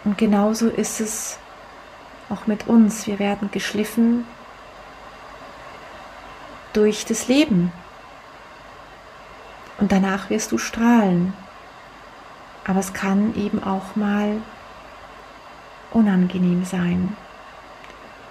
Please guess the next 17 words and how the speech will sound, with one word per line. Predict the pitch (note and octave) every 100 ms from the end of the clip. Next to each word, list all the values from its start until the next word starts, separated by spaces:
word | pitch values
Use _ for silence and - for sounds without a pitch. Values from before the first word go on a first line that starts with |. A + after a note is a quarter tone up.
| - A3
Und | G3+
wenn | G#3 G#3
du |
das | G#3+ G#3+ -
einfach | G#3+ G3+ G#3 - G3
weißt | G3+ B3 C#4+ C4+ - -
und | G3 F3+ -
annehmen | A#3 C#4+ D4 A3 F3+ F3+
kannst, | - F#3 F3+ - - -
du | G3+
wirst | G3+ -
sehen, | A#3 B3 A3+
es | -
geht | - B3 -
einfach | G#3 - A3 -
auch | G3 G3
lei-, | G3+ G#3+ A#3+